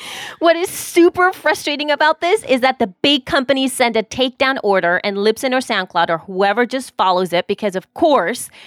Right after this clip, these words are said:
they don't want to get sued and no one wants to take on Sony. So even though the little guy is the, in the right, the stuff gets taken down and everybody's fair use rights get chipped away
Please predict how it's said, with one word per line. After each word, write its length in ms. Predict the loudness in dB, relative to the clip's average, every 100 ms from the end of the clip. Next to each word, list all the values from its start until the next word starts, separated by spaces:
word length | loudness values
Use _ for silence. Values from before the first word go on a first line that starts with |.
| -4
they 140 | 0 2
don't 200 | 2 0
want 280 | 0 0 -2
to 100 | -2
get 180 | -2
sued 680 | -4 -2 2 4 4 2 -4 -8 -6
and 180 | -2 2
no 140 | 4
one 180 | 4 2
wants 200 | 0 -4
to 100 | -6
take 300 | -4 -4 -4 0
on 220 | 0 0
Sony. 640 | -4 0 2 2 -2 -8 -16 -14
So 160 | -2 2
even 320 | 4 2 4
though 100 | 2
the 140 | 2
little 340 | 0 2 4 4
guy 340 | 2 2 0 2
is 180 | 0
the, 160 | 0 -2
in 200 | -2 -2
the 80 | -2
right, 320 | 0 -2 -2
the 80 | -6
stuff 420 | -8 -2 -2 -2
gets 220 | -6 -8 -6
taken 380 | -6 -4 -2
down 280 | -2 -2 -4 -10 -8
and 120 | -6 -2
everybody's 680 | -2 0 0 2 0 0 -6
fair 300 | -4 0 0
use 360 | 0 -4 -6 -4
rights 300 | -4 -4 -6
get 240 | -8 -6
chipped 380 | -4 -4 -2 -2
away 320 | 0 0 0